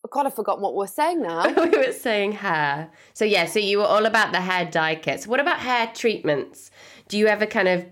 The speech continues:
Speaker 2: you know, go into salons for treatments, or do you, like, big on masking or anything like that?
Speaker 1: No,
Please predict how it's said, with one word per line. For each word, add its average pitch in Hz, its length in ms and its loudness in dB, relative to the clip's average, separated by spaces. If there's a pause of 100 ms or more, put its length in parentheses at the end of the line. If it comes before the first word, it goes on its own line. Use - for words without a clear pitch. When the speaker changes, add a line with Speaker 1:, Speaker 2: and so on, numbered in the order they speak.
(140)
Speaker 2:
you 175 100 0
know, 151 120 2
go 165 140 0
into 160 220 0
salons 220 520 0
for 190 100 -10
treatments, 185 600 -2
or 165 140 4
do 151 60 2
you, 156 320 -2
like, 151 260 -2
big 180 160 0
on 170 140 2
masking 180 500 0
or 165 80 4
anything 165 320 0
like 165 180 -2
that? 165 300 -4 (320)
Speaker 1:
No, 180 1040 2